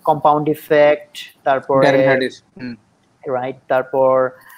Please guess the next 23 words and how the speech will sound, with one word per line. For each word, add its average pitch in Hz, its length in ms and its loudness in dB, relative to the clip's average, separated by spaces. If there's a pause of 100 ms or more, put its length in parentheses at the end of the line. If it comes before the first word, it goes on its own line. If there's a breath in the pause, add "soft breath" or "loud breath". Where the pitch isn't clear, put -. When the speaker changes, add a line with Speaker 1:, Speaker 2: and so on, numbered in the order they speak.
(300 loud breath)
Speaker 1:
আহ, 131 600 -4
কি 139 160 -16
বলবো, 127 340 -2
Miracle 160 400 2
Morning 147 300 0
বলবো। 139 320 0
Miracle 139 320 -6
Morning 143 260 -2
Speaker 2:
হুম। 143 160 -12
Speaker 1:
যদি 143 300 -8
easy 170 180 2
read, 160 180 0
but 131 220 0
I 131 140 -6
think 131 240 -12
effective, 131 460 -8
uh, - 560 -20 (460)
Speaker 2:
হুম। 120 180 -10
Speaker 1:
for 131 160 -2
a - 20 -6
lot 123 140 -4
of - 140 -16
people। 151 360 -4